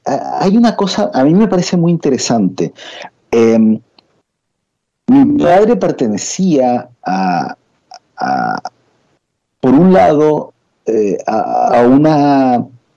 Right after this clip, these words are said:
generación, eh, que, que, que trataba de, de encajar, pero sobre todo, yo creo que hay un tema interesante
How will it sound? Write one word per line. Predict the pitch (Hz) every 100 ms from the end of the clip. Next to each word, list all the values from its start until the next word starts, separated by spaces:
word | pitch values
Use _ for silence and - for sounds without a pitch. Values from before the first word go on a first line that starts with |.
| _ _ _ _ _ _ - - - _ _ _ _ _ - -
generación, | - 262 254 123 - - 180 202 196 185 190 _ -
eh, | 95 73 80 73
que, | - 127
que, | - 123 - -
que | 135
trataba | 120 131 120 - 151 156 156 151
de, | 131 110 110 107 107 104 -
de | 87 98
encajar, | 101 - - - 160 92 95 117 - - - -
pero | 127
sobre | 120 160 139
todo, | 139 - 208 254 247 113 113 - _ _ _
yo | 135 147
creo | 185 214 214
que | 175
hay | 156
un | 170 165
tema | - 175 170 165
interesante | 156 135 127 - - 156 175 170 - 165 185